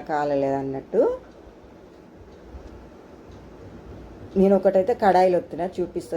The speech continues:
చూడండి ఎట్లా వచ్చిందో. అంటే చూపించడానికి అంతే చూపించిన, నేను మామూలుగా అన్నీ చిన్న చిన్నగానే ఒత్తిన అనమాట. ఇగో ఇట్లా మందంగా, ఇట్లా కడాయిలు ఒత్తితే మందంగా వస్తుంది అనమాట. ఒక్క దగ్గరికి నూనె మసిలేటప్పుడు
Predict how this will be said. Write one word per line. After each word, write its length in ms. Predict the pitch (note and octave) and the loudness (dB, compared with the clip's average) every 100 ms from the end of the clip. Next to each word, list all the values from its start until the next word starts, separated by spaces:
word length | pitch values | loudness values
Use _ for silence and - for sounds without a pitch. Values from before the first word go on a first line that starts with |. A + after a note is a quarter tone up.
| D3+ | -4
చూడండి 280 | D3 D3 D3 | -4 -4 -6
ఎట్లా 180 | C#3+ D3+ | -6 -6
వచ్చిందో. 400 | D3 - C#3 D#3+ D4 G#4+ - - - - - - - - - - - - - | -6 -8 -2 0 0 -2 -10 -20 -20 -20 -20 -20 -20 -20 -20 -20 -20 -20 -14
అంటే 160 | D#3 G3 G3+ | -2 -2 2
చూపించడానికి 680 | F3+ F#3 G#3 F#3+ F3+ E3+ E3 | 0 4 6 6 2 -2 -6
అంతే 200 | D3+ F3 E3+ | -6 -10 -8
చూపించిన, 460 | D#3 C#3+ C#3+ C#3+ E3 A#3 | -10 -12 -14 -8 -6 -4
నేను 160 | A3 F3 D#3+ | -4 -2 -2
మామూలుగా 400 | D3 D3+ E3 F3+ | -2 -2 -2 -2
అన్నీ 200 | D#3+ F3 A3+ G3+ | -2 -2 -2 -4
చిన్న 160 | - D#3 D3+ | -8 -8 -8
చిన్నగానే 340 | D3 D#3 D#3 E3+ D3+ | -8 -6 -2 -2 -4
ఒత్తిన 240 | - C#3+ C3+ | -4 -6 -6
అనమాట. 260 | C3 C3 - - - - - - - - - - - | -8 -10 -12 -14 -18 -20 -20 -20 -20 -20 -20 -14 -8
ఇగో 160 | B2+ C3 - | -8 -8 -10
ఇట్లా 200 | D3+ D3 B2+ | -2 -2 0
మందంగా, 560 | F3 F#3+ G3 F#3+ F#3 F#3+ - - - - | 0 0 2 2 2 -2 -4 -12 -20 -14
ఇట్లా 160 | - G3 G3 | -4 -2 2
కడాయిలు 360 | F#3 G#3+ A3+ G3 | 4 4 4 2
ఒత్తితే 300 | G3+ G3+ C#4 B3+ | 0 2 4 4
మందంగా 400 | F#3 F#3+ G3+ G#3 | 2 2 2 2
వస్తుంది 260 | F#3+ F3+ E3+ | 0 0 -2
అనమాట. 300 | D#3 D3+ C#3+ D3 - E3+ | -2 -8 -4 -6 -4 -6
ఒక్క 160 | - F#3 | 0 2
దగ్గరికి 320 | F3+ F#3+ F3+ E3+ | 2 0 -4 -4
నూనె 180 | F3 F3 | -2 -2
మసిలేటప్పుడు 580 | E3+ E3+ E3+ E3+ - F#3+ | -4 -4 -4 -4 -6 -6